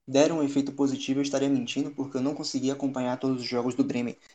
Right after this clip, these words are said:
nessa temporada, mas pelo menos algumas das contratações forçadas, né, aqueles jogadores que estavam emprestados e que o Bremen ele foi obrigado a comprar, inclusive foi motivo de preocupação da gente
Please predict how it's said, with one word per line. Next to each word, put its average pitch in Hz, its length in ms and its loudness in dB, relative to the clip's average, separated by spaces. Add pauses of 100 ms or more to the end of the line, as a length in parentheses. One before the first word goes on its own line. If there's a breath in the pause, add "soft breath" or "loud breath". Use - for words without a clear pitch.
nessa 135 220 0
temporada, 135 480 2
mas 170 180 -2
pelo 247 240 4
menos 156 340 0
algumas 165 440 2
das 156 160 0
contratações 139 580 -2
forçadas, 131 640 0
né, 123 100 -4
aqueles 131 240 2
jogadores 120 460 0
que - 100 -2
estavam 139 240 2
emprestados 135 640 -2 (200 loud breath)
e 131 80 -4
que 151 140 4
o 143 60 8
Bremen 131 320 4
ele 127 100 0
foi 156 220 4
obrigado 139 360 2
a 165 60 0
comprar, 123 400 0
inclusive 139 400 0
foi 151 140 2
motivo 151 340 -2
de 143 80 -2
preocupação 135 640 -2
da 127 100 0
gente 123 320 -6